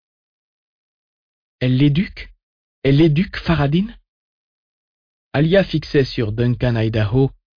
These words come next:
un regard où se mêlaient la colère et l'incrédulité.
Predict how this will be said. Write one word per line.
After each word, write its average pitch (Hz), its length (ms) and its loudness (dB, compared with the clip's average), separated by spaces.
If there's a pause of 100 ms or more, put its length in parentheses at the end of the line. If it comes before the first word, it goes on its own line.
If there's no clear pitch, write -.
(120)
un 123 120 2
regard 147 440 4
où 123 120 -2
se - 120 -4
mêlaient 120 340 0
la 107 140 0
colère 127 480 0
et 120 80 -2
l'incrédulité. 104 920 -4